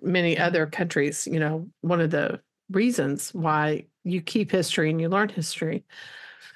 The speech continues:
But I, I still, like you said, I mean, I'm, the thing is, is, is I think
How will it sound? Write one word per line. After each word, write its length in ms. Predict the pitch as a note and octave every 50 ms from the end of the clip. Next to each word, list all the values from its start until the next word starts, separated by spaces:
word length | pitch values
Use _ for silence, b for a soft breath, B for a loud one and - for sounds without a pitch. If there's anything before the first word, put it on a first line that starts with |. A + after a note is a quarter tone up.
| B B B B B B B _ -
But 380 | A#3+ B3 B3+ B3 A#3+ - - A#3 B B B B B B B B B
I, 340 | - A3 A3 A3+ A3+ A3+ - -
I 180 | - G#3+ G3+ G3
still, 680 | G3 - - - - F4+ G4 G4 F#4 E4+ C#4+ B3 B3 B B B B B B - - _ _ _ - b b b b b b b b b b b _ -
like 220 | B3 A#3+ B3 -
you 80 | B3 A3+
said, 260 | - - A#3+ A3 A3
I 100 | - A#3+
mean, 160 | A#3+ C4 C4 -
I'm, 300 | B3+ B3 B3 A#3+ A3+ - - _ _ _ _ _ _ _ _ _ -
the 160 | G#3+ A3+ A3
thing 300 | A3 D#4 D#4+ D#4 C#4+ C4
is, 280 | C#4 D4+ D#4 C4+ A#3
is, 320 | A#3 G3+ F#3+ F#3+ F#3+ - - - _
is 300 | - G3 G3 G3 G3 G3
I 100 | G3 F#3
think 580 | F#3 - A#3+ B3 A#3 A3+ A3 - - - -